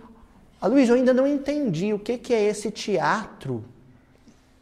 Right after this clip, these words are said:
de pseudo-fé dentro do movimento espírita." Vamos dar um exemplo? O sujeito julgar que frequência, que assiduidade dentro do templo espírita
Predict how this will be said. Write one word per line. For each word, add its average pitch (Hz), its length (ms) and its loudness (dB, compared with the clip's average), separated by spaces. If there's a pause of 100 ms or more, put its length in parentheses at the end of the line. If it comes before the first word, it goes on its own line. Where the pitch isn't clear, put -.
(800)
de 143 140 -4
pseudo-fé 196 1400 0
dentro 269 360 2
do 226 40 2
movimento 220 400 0
espírita." 180 420 -6
Vamos 269 280 -2
dar 202 80 2
um 170 80 2
exemplo? 196 420 0 (800)
O 370 100 4
sujeito 254 1000 4
julgar 202 840 2
que 220 200 0
frequência, 247 1300 0 (240)
que 285 120 2
assiduidade 202 1040 -2 (220)
dentro 220 500 0
do 190 100 -2
templo 185 340 -8
espírita 240 580 -6